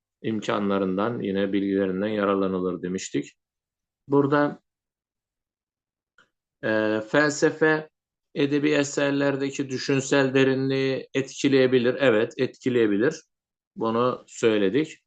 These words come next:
Yani bu ilişkiler karşılıklıdır. Yani zannetmeyin ki mesela sosyoloji ya da sadece psikoloji edebi eseri etkilemiyor.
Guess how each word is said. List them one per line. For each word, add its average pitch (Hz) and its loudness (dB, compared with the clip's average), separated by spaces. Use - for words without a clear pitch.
Yani 117 -4
bu 143 0
ilişkiler 147 -2
karşılıklıdır. 131 -2
Yani 110 -2
zannetmeyin 110 -6
ki 95 -4
mesela 101 -6
sosyoloji 95 -4
ya 98 0
da 98 -2
sadece 98 -6
psikoloji 98 -4
edebi 101 -2
eseri 98 -4
etkilemiyor. 98 -6